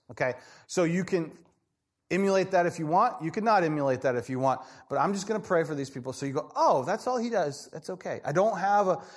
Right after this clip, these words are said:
I have a prayer book in my office. I've read it twice, like, just two prayers out of it. Because I don't have canned prayers. I don't operate that way. Maybe you grew up and you had these set prayers that you always had to pray. I,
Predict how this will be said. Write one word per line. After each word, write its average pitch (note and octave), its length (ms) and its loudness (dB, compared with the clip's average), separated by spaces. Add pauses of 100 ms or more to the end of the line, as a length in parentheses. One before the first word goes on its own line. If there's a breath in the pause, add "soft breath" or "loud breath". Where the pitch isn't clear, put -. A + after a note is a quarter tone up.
(160 loud breath)
I F3 140 0
have A3 260 4
a G3 80 2
prayer G3+ 280 2
book D#3+ 300 0
in D3+ 140 -2
my C#3 160 2
office. - 480 -2 (240)
I've C3 400 0
read D3+ 160 4
it C3+ 100 -4
twice, - 580 -4 (180)
like, B2 220 -4 (280)
just C3+ 280 -8
two D#3+ 140 -6
prayers G#2+ 320 -2
out F#2 140 -6
of E2 80 -12
it. D#2+ 100 -20 (340 soft breath)
Because F3 180 -2
I G3+ 60 6
don't G#3 180 2
have F#3+ 480 2 (220 loud breath)
canned E3 380 -2
prayers. A2+ 420 -4
I C3 80 -2
don't D#3 160 0
operate D3+ 420 -2
that - 160 -8
way. - 200 -14
Maybe D#3 200 -2
you F#3 80 -2
grew E3 320 2
up F3 180 4
and D3+ 140 -4
you D3 80 -2
had D3 220 2
these B2+ 160 -6
set - 240 -2
prayers D3 260 -2
that D3 160 -6
you D3 60 -6
always C#3+ 140 -4
had D3 80 -6
to D3 80 -6
pray. D3+ 200 -4 (400 loud breath)
I, E3+ 140 2